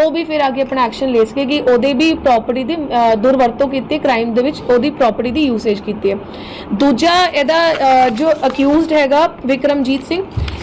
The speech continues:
ਇਹਨੇ ਆਪਣੇ ਮਕਾਨ ਦੇ ਹੀ ਐਡਰੈਸ ਦੇ ਉੱਪਰ ਚਾਰ ਪੰਜ ਫਰਮਾਂ, ਅਹ, ਦਾ ਐਡਰੈਸ ਦਿਖਾਇਆ ਹੋਇਆ ਹੈਗਾ,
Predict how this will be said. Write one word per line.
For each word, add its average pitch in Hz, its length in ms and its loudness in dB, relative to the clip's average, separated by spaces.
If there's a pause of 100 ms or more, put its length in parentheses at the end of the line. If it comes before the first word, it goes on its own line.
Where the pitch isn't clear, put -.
ਇਹਨੇ 311 180 2
ਆਪਣੇ 330 300 0
ਮਕਾਨ 311 520 2
ਦੇ 320 140 0
ਹੀ 330 360 2
ਐਡਰੈਸ 262 420 0
ਦੇ 311 160 -4
ਉੱਪਰ 302 300 0
ਚਾਰ 262 260 0
ਪੰਜ 262 180 -2
ਫਰਮਾਂ, 269 540 2
ਅਹ, 240 380 2
ਦਾ 226 140 0
ਐਡਰੈਸ 233 320 0
ਦਿਖਾਇਆ 247 400 0
ਹੋਇਆ 254 160 4
ਹੈਗਾ, 247 160 2